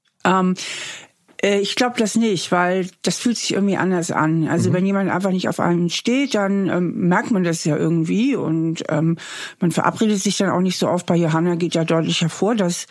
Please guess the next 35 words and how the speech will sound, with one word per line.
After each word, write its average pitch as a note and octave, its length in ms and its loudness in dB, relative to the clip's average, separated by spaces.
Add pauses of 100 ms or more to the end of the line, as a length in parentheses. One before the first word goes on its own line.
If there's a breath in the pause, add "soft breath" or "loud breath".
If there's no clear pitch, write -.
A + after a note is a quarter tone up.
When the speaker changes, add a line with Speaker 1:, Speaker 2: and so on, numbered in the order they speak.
(220 loud breath)
Speaker 1:
sie - 260 -2
öfter - 260 0
miteinander D#3+ 460 2
zu - 140 -6
tun C#4+ 420 0
hatten, A3+ 460 0 (300 loud breath)
aber F#3 200 2
erst G3+ 320 0
als F#3 200 -2
es F3+ 180 -4 (140)
ernst G3 480 2
wurde D3+ 260 2
und F3+ 140 2
dann F3+ 100 2
macht F#3 240 -2
er F3+ 80 2
plötzlich F#3 680 -2
die D#3 120 -4
Schotten C#3+ 340 0
dicht. D3 300 -2 (240)
Und F#3 140 2
das G3+ 180 0
ist F#3+ 140 -2
eben D#3+ 180 2
so D#3+ 100 0
typisch F#3+ 360 0
für B2 120 2
Speaker 2:
Mhm. - 80 0
Speaker 1:
Bindungsangst. D#3+ 800 0
Also E3 240 2
dieses F3 300 0 (460 loud breath)
plötzliche, G#3 720 0
so, F3 240 0
so E3+ 240 0
ruckartige F#3+ 1040 2